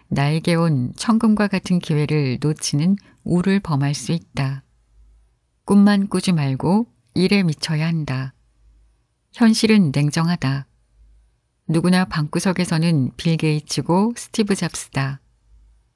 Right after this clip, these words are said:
그렇게 꿈만 원대하게 꾸고 정작 현실에서 실천하지 못하면 아무짝에도 쓸모없다.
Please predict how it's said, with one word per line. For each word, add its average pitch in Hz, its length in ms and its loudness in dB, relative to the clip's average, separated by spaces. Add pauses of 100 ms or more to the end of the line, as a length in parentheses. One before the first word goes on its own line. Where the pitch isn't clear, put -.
(240)
그렇게 196 320 2
꿈만 233 420 4
원대하게 175 560 0
꾸고 160 640 -2
정작 156 500 -4
현실에서 202 600 0
실천하지 214 560 0
못하면 156 600 -2 (400)
아무짝에도 147 760 0
쓸모없다. 175 800 -2